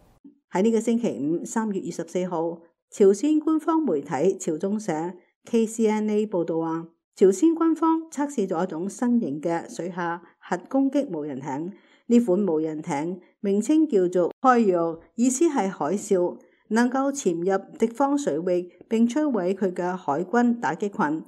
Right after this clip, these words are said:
同主要嘅作戰港口。該無人艇已經喺水下八十到一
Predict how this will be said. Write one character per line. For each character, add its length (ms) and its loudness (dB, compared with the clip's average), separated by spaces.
同 220 4
主 160 -6
要 200 -2
嘅 240 -2
作 160 -6
戰 220 -8
港 240 -8
口。 380 -4
該 160 4
無 120 4
人 200 -4
艇 360 -6
已 80 0
經 180 4
喺 160 2
水 240 -2
下 220 -2
八 200 -4
十 240 -6
到 140 0
一 80 -4